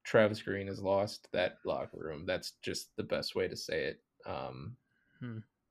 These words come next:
Speaker 1: and yeah, I,
Speaker 2: That's
Speaker 1: I
Speaker 2: rough. And it says here that they have twenty-two regulation wins over their last eighty-two games.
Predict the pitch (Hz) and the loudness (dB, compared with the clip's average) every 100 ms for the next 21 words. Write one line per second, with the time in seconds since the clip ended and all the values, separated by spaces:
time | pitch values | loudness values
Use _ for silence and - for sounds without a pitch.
0 | _ - 127 110 92 131 92 127 123 120 | _ -6 -2 -2 0 -2 -2 -2 -2 -2
1 | 117 - - _ _ - - - - - | -4 -14 -20 _ _ -20 -20 -20 -20 -20
2 | - - - 143 139 175 175 190 165 160 | -20 -20 0 2 6 6 6 6 6 0
3 | - - 156 160 - - - 156 175 185 | -10 -2 4 4 2 -10 -4 -2 0 0
4 | 196 185 160 160 151 143 147 143 143 - | -4 -4 -2 -2 0 0 2 0 0 -4
5 | 123 120 123 151 143 123 120 120 123 127 | -6 -4 -4 -4 -4 -2 0 4 2 2
6 | - _ 131 127 131 139 120 113 123 151 | -8 _ -6 -4 -4 -4 -4 -6 -6 -10